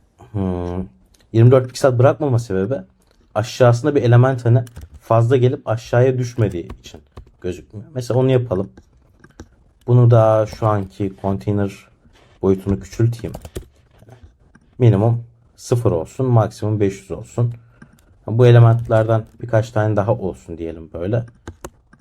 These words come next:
Ve bunlar sığmayacak hale getirelim bunları.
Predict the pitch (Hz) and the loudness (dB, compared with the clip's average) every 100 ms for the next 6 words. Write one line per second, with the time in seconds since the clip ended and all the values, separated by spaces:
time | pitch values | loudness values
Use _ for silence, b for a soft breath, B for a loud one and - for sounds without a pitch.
0 | - 127 135 131 127 120 - 139 131 123 | -4 0 2 2 0 -4 0 4 6 6
1 | 117 117 117 117 107 101 - 87 87 78 | 4 4 2 4 2 -2 -10 -12 -12 -16
2 | 85 80 117 | -16 -10 -12